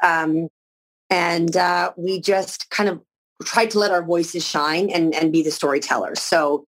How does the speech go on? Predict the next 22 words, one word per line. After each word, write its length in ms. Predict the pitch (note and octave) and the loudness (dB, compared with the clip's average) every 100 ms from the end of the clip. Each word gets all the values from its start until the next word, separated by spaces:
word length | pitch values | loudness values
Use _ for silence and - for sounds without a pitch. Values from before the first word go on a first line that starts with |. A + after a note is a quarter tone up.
| _ _ - | _ _ -2
I, 280 | F3+ F#3+ G3+ | 0 2 0
uh, 220 | G3 F#3 | -2 -2
I 120 | G#3 G#3 | -4 -4
think 240 | A3 A3 | -4 -4
it's 180 | A#3+ - | -4 -2
a 60 | |
pretty 380 | A3 - G#3 G#3 - | -4 -2 0 0 0
cool 560 | G#3 G3+ G3+ G3 F#3+ - | 2 4 4 2 0 -2
combo, 500 | - F#3+ G#3 B3 C4 | 0 2 2 0 0
and 140 | A3 | 0
it 80 | G3 | -2
was 160 | G3 - | -4 -2
fun 260 | F3+ G3+ | -2 -2
to 120 | G3+ G3+ | -4 -6
surprise 840 | - - - F#3 G3 F#3+ F#3 - | -4 -6 0 2 2 0 -4 -6
fans 480 | G3 F3+ F3+ F3+ F#3 | -4 -2 -4 -4 -4
and, 260 | F3+ E3 - _ _ - | -2 -2 -4 _ _ -2
and 140 | F3+ - | -2 2
people 300 | F#3+ F3 D#3+ | 0 2 2
with 180 | D#3+ | 2
that 260 | D#3+ D3 C#3+ _ | 0 -2 -4 _
combination. 840 | - D#3 C3+ B2 A2 - - F#3 | -2 0 0 -2 -4 -4 -6 -8